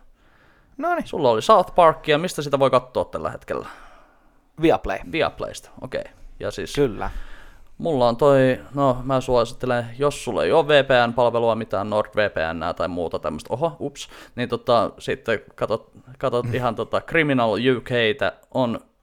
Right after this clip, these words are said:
Speaker 2: sen arvonen, tulee katsottua nopeasti ja on mielenkiintoinen, mielenkiintoinen, tapahtuu tosiaan siellä kuulusteluhuoneessa, aika lailla puhtaasti siinä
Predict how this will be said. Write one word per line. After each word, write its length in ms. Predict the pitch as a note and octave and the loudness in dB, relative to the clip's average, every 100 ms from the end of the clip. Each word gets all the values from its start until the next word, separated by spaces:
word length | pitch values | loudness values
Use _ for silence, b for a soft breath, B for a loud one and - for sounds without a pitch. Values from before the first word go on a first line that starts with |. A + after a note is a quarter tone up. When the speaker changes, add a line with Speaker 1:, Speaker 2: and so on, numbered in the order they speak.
| _ | _
Speaker 2:
sen 280 | - B2 A2+ | -10 -8 -2
arvonen, 520 | F#2+ - F#2 E2+ D#2+ - | 0 0 -2 -2 -6 -8
tulee 220 | G#2 F2+ | -2 -2
katsottua 380 | G2+ A2+ E2 D#2+ | -2 -8 -6 -4
nopeasti 480 | G#2+ F#2 E2 - D2+ | -2 -2 -4 -4 -2
ja 160 | D#2 | -2
on 140 | - B2 | -2 -4
mielenkiintoinen, 840 | G2 D#2 B1+ - G1+ - B1 G#1+ - b b b b | -2 -2 -4 -8 -10 -8 -8 -10 -16 b b b b
mielenkiintoinen, 600 | - A#2+ G2+ F#2+ F2+ F#2+ | -10 -8 -6 -4 -4 0
tapahtuu 380 | A#2 G2 A2+ B2 | 0 0 -2 -2
tosiaan 340 | - F#2+ D#2 | -4 -2 -4
siellä 220 | G2 E2 - B B B B | -2 -6 -6 B B B B
kuulusteluhuoneessa, 1000 | - F#3+ C#3 C3 A#2 B2+ A#2 A2 G#2 A2+ - - | 0 4 4 2 0 2 2 2 -2 -4 -4 2
aika 280 | D3 C#3 A#2 | 2 4 2
lailla 180 | G#2 | 0
puhtaasti 540 | F2+ E2+ - - F#2 - | 0 -4 -4 -4 -4 -6
siinä 460 | - B2+ A#2+ G2+ | -6 -4 -2 -4